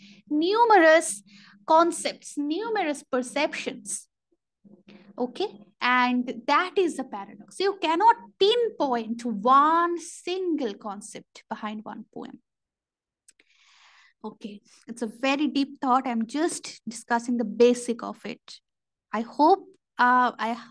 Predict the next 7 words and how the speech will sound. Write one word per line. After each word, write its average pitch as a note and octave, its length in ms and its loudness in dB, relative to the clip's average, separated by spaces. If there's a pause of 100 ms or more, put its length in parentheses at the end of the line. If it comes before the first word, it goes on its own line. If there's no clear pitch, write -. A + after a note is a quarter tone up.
I A#3+ 100 -2
hope C4 300 -2
I'm C#4 280 4
not B3 360 -2
being A#3 300 -4 (220)
too C4 100 -2
complicated. C4 800 -2